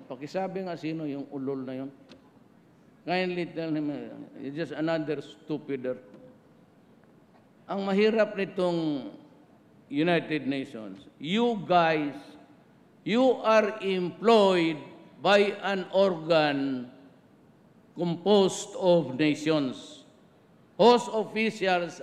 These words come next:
are elected by the people. You, yung mga, kayong mga official dyan, you and the officials sitting there on your asses, we pay you your salaries.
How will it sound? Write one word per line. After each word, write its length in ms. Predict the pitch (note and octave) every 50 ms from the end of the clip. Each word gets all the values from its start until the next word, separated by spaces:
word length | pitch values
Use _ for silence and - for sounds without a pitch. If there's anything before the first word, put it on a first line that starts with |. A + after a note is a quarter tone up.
| - -
are 640 | F3 G3 G3 F#3+ F#3 F3+ F3+ F3 F3 E3+ D#3 B2+ - - - - - _ _ _ _ _ _ _ _ _ _ _ _ _ _ -
elected 920 | B3 B3 A#3+ A3+ A#3 A#3 A#3+ A#3 - - - - - A3 A3 G#3 E3+ D#3+ D3+
by 160 | G3+ G3+ G3 F#3
the 220 | E3+ E3 F3+ E3+
people. 500 | - - - C3+ B2 A2+ - - G2 F2+ E2+ - - - _ _ _ _ - - _ _ _ _ _ _ _ _ _ _ _ _ _ _ _ _ _ _ -
You, 560 | D3+ F3 A3 C4+ D4 C#4+ C4+ A#3+ - - -
yung 300 | - G3+ A#3+ B3 A#3+ A#3+
mga, 320 | A#3 A#3 A3+ A3+ G#3 -
kayong 320 | G#3+ G#3 A#3 A#3+ A#3 A#3 A3+
mga 200 | A3 A3 G#3+ G3+ G3+ G3+
official 380 | G3+ G3 F#3+ - - F3+ F3+ E3+ D3
dyan, 160 | D#3 D3+ D#3
you 220 | E3+ G#3+ C#4 A#3 G3+
and 140 | G#3 G#3
the 80 | G3 F#3+
officials 400 | F#3+ - F#3 F3 C#3+ E3+ E3 D#3
sitting 400 | - - F#3 F#3 F#3+ F#3+ F3+ E3+
there 240 | D#3+ D#3+ E3+ D#3+ D3
on 160 | E3 E3 D3+
your 160 | D3 D3 C#3 B2
asses, 480 | C3+ D3+ E3 - - A#2+ C3+ B2 G#2 - - - _ _ - _ _ _ _ _ _ _ -
we 240 | D#3+ G3 C4 C#4 C4
pay 320 | - - - B3 B3+ B3+ B3
you 140 | A#3+ B3+ B3
your 240 | A#3+ A3+ G#3+ G#3
salaries. 560 | G#3+ - F#3 F#3 F3+ F3 D#3+ D3+ C#3+ B2+ -